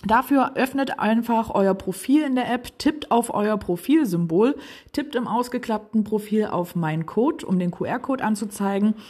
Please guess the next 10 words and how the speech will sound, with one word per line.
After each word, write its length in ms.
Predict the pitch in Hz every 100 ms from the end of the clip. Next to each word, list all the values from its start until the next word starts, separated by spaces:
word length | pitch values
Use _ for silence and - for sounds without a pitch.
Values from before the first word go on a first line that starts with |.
| - -
und 260 | 233 254
lasst 300 | 202 214 -
euren 280 | 185 190 185
neuen 280 | 170 175 170
Geocaching-Freund 960 | 170 170 170 156 160 - 139 139 151 -
diesen 280 | 175 175
Code 260 | 170 160 160
dann 200 | 123 147
scannen 520 | - - 131 156 202 - - - -
und 340 | - 226 240